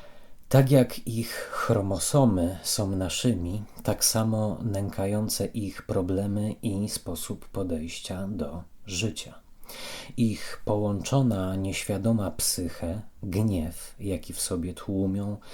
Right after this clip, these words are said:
tęsknoty, których nie potrafią spełnić, obrazy, o których śnią nocą,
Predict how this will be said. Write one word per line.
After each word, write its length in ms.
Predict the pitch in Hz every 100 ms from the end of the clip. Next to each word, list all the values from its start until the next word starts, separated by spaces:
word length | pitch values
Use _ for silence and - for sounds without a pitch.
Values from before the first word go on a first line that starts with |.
| - - -
tęsknoty, 920 | 101 98 - - 110 107 95 - 82
których 500 | 78 - 90 87 -
nie 120 | 95
potrafią 560 | 85 87 - 92 - 87
spełnić, 720 | - - 98 104 85 80 - - - - -
obrazy, 680 | 90 95 110 120 90 82 -
o 100 | -
których 640 | - 98 85 85 - -
śnią 560 | - - 85 82 87 - -
nocą, 580 | 117 90 98 - 110